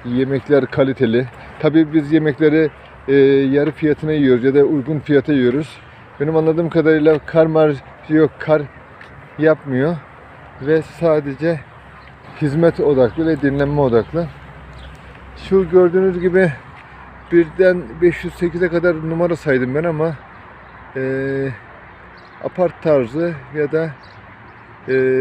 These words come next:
düz giriş tahminen, e, on beş yirmi metrekarelik böyle dinlenme yerleri falan var. O dışarıda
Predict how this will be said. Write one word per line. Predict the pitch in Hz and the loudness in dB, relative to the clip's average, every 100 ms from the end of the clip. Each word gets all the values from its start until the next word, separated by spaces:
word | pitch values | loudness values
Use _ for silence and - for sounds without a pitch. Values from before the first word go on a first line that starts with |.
| 131 131 135 131 123 - | 0 0 -2 -6 -8 -4
düz | 165 147 | -4 0
giriş | 139 160 156 - - - - - - - - - - - - | 0 0 -2 -8 -12 -18 -20 -20 -20 -20 -20 -20 -20 -20 -8
tahminen, | 165 147 143 151 160 139 - - - - - - - - | -4 -2 -2 -4 -4 -8 -16 -20 -20 -20 -20 -20 -18 -10
e, | 156 151 147 147 147 135 - - - - | -4 -2 -2 -2 -2 -2 -6 -16 -16 -8
on | 147 151 | -6 -2
beş | 147 - | -4 -2
yirmi | 147 151 | -4 -4
metrekarelik | 143 127 139 - 131 131 143 - | -4 -4 -4 -2 -2 -2 -4 -4
böyle | 139 131 147 139 - - - - - | 0 2 0 -4 -16 -20 -20 -18 -8
dinlenme | 131 135 139 135 | -6 -4 -4 -2
yerleri | 127 110 104 | -2 -2 -4
falan | 123 123 113 110 | -6 -6 -4 -4
var. | 135 - - - - - - - - | -6 -10 -20 -20 -20 -20 -20 -20 -6
O | 156 151 | -6 -4
dışarıda | 143 170 160 165 165 | -2 0 2 2 2